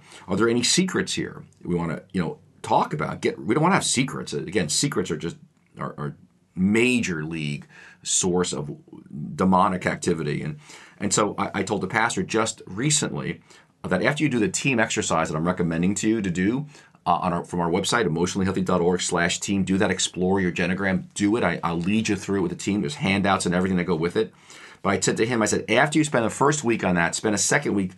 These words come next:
just discussing your church's genogram, legacies, positive and negative, and what are the areas you wanna begin to talk about and break in your family, and how do you wanna do that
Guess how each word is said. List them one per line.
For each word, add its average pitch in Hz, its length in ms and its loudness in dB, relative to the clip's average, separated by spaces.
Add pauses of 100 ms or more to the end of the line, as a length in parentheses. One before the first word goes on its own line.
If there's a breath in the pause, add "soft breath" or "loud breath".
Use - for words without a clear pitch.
just 147 240 2
discussing 110 460 0
your 85 120 0
church's 113 600 0
genogram, 82 680 -2 (360 loud breath)
legacies, 95 480 0
positive 98 420 0
and 92 120 2
negative, 76 360 -2 (320 loud breath)
and 87 220 0
what 104 220 2
are 110 60 0
the 120 180 -2
areas 90 320 0
you 85 40 -6
wanna 78 200 -6
begin 73 200 -6
to 64 60 -10
talk 120 320 2
about 127 260 2
and 80 220 -2
break 87 320 2
in 85 60 0
your 82 120 -4
family, 73 320 -4
and - 80 -10
how 80 120 -4
do 82 60 -2
you 76 60 -2
wanna 71 220 -6
do 73 180 -6
that 65 280 -8